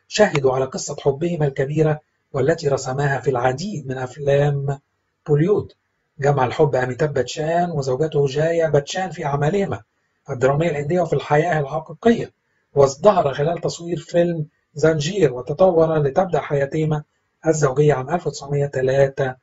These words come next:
وسبعين. رغم ما حققته جايا باتشان من شهرة،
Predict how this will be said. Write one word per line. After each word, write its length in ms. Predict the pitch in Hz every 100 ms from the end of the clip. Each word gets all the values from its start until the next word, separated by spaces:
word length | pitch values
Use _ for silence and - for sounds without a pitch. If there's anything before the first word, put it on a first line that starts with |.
| _ _ _
وسبعين. 600 | 151 143 - 135 185 95 - _ _ _ _
رغم 320 | 131 127 123
ما 140 | 131 147
حققته 600 | - 147 139 170 160 139
جايا 260 | 147 170
باتشان 380 | 143 131 - 190
من 100 | 165
شهرة، 380 | 147 226 180 107